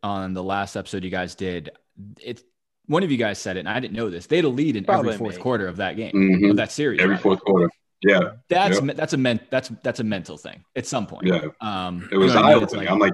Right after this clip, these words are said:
Speaker 3: "Can you guys,
Speaker 1: Yeah.
Speaker 3: like, you literally blown a lead every <laughs> single game."
Speaker 1: Can't finish. Yeah.
Speaker 3: Yeah,
Speaker 1: Like,
Speaker 3: crazy.
Speaker 1: put, they're, they're a pesky
Speaker 2: And you know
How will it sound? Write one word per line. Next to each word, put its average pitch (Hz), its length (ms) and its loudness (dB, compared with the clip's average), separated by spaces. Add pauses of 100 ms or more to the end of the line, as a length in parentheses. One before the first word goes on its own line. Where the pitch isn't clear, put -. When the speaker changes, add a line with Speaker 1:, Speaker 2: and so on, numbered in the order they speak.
Speaker 3:
"Can 110 100 0
you 117 160 4
guys, 127 460 4
Speaker 1:
Yeah. 110 100 -4
Speaker 3:
like, 101 220 2
you 104 100 0
literally 127 280 4
blown 123 220 6
a 117 40 6
lead 117 300 4
every 113 280 0
<laughs> - 100 -2
single 170 220 2
game." - 260 -6
Speaker 1:
Can't 143 160 0
finish. 180 420 -4
Yeah. 104 220 -2
Speaker 3:
Yeah, 95 180 0 (180)
Speaker 1:
Like, 127 120 0
Speaker 3:
crazy. 85 100 0
Speaker 1:
put, 127 340 -2
they're, 139 220 4 (140)
they're 135 140 2
a 120 60 0
pesky - 440 -6
Speaker 2:
And 131 120 0
you 127 60 0
know 139 300 2